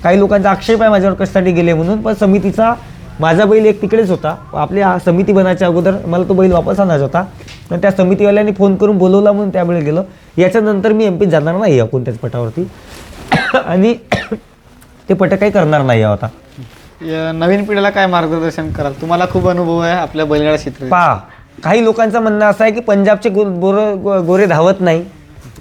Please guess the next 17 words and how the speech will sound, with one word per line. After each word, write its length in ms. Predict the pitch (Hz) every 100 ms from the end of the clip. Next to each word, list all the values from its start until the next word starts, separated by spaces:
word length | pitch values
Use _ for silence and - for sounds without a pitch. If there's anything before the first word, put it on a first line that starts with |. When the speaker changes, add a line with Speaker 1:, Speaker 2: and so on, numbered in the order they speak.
| -
Speaker 1:
काही 160 | - 185
एमपीचे 340 | 180 175 208
गोरे 200 | 208 208
धावत 240 | 196 185 196
नाही 160 | 196 202
की 80 | 208
आपल्या 240 | 185 190
इथचे 200 | 180 185
गोरे 200 | 175 165
धावत 220 | 143 131 127
नाही. 140 | 120 117 - - - - - - - -
माझा 280 | 175 190 220
तर 100 | 240
खुला 280 | - 214
चॅलेंज 340 | 202 190 165 147
आहे 80 | 127
सर्वांना 360 | 127 120 110